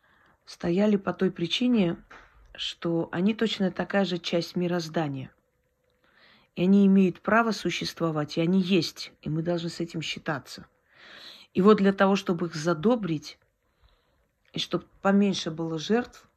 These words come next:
эти алтари и ставились. Наши предки умели общаться с миром духов, с потусторонним миром.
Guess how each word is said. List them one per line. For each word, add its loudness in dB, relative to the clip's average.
эти -4
алтари -2
и -2
ставились. -10
Наши -2
предки -6
умели -2
общаться -8
с -14
миром -6
духов, -8
с -20
потусторонним -8
миром. -8